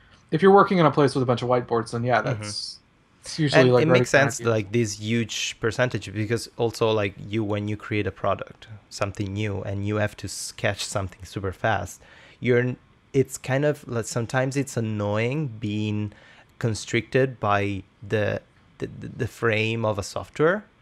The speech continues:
Speaker 2: You,
Speaker 1: Mm-hmm.
Speaker 2: you actually need a white space. You need a, a
Speaker 1: Yeah.
Speaker 2: piece of paper without boundaries, and you need to, just to draw. So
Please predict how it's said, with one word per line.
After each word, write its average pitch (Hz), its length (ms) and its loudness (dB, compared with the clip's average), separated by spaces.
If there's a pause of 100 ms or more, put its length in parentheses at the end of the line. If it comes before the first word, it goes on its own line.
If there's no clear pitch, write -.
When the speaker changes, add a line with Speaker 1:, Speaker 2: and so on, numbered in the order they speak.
(500)
Speaker 2:
You, 127 300 2
Speaker 1:
Mm-hmm. 120 140 -6
Speaker 2:
you 131 240 2
actually 120 320 0
need 113 200 -2
a 107 80 2
white 101 360 0
space. 104 440 -8
You 107 100 -4
need 107 280 -4
a, 101 380 -2
a - 80 -14
Speaker 1:
Yeah. 165 180 4
Speaker 2:
piece 110 240 -4
of 120 160 -2
paper 120 600 2
without 104 460 0
boundaries, 107 540 0
and 98 420 -6
you 110 220 -6
need 110 240 -4
to, - 100 -16
just 107 320 -10
to 107 60 -10
draw. 104 440 -6
So 107 320 -2